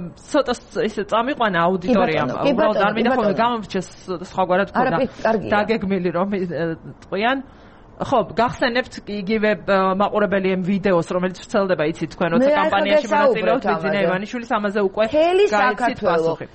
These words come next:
Speaker 2: და
Speaker 1: რომ
Speaker 2: ეხლაც
Speaker 1: აღარ დავყვანოთ.
Speaker 2: გავუმეორებ მაყურებელს, რომ დიახ, ხელისუფლება
Speaker 1: მმ.
Speaker 2: მაშინდელი იმ შეცდომების გამო უნდა წასულიყო, მაგრამ არ დაგვავიწყდეს არც,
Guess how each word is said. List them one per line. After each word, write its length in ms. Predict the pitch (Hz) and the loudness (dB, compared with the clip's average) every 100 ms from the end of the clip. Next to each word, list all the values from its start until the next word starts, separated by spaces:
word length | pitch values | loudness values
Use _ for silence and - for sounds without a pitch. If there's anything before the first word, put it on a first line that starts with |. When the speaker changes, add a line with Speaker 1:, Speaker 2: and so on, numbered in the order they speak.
| - | -2
Speaker 2:
და 120 | 330 | 0
Speaker 1:
რომ 200 | 359 285 | 2 2
Speaker 2:
ეხლაც 100 | 294 | 2
Speaker 1:
აღარ 160 | 311 285 | 2 0
დავყვანოთ. 320 | 277 254 247 | 2 2 4
Speaker 2:
გავუმეორებ 500 | 254 240 202 180 165 | 4 4 4 4 0
მაყურებელს, 600 | 196 196 247 247 254 285 | -2 -2 0 0 0 -4
რომ 140 | 330 311 294 - - | -4 -6 -10 -20 -8
დიახ, 480 | - 208 208 277 320 - - - - | 0 2 4 2 0 -8 -20 -20 -20
ხელისუფლება 840 | - 226 196 190 220 - 233 208 277 | -2 0 2 0 -4 -2 -2 2 0
Speaker 1:
მმ. 120 | 226 | 2
Speaker 2:
მაშინდელი 720 | 156 170 196 190 175 160 151 - | 0 -2 -4 0 0 0 -2 0
იმ 200 | 247 269 | 2 2
შეცდომების 680 | 285 294 - 277 269 226 - | 0 -2 0 -2 0 -2 -2
გამო 260 | 180 165 151 | -2 0 2
უნდა 260 | 214 214 220 | 2 4 2
წასულიყო, 680 | 233 233 254 254 254 294 320 349 - - | 0 -4 -4 -4 -2 2 0 0 -12 -10
მაგრამ 320 | - 226 226 | -2 2 2
არ 160 | 190 226 | 2 2
დაგვავიწყდეს 760 | 247 233 254 247 240 - 320 320 - | 0 2 2 2 -2 -2 -2 -2 -4
არც, 320 | 214 269 269 | 0 0 -4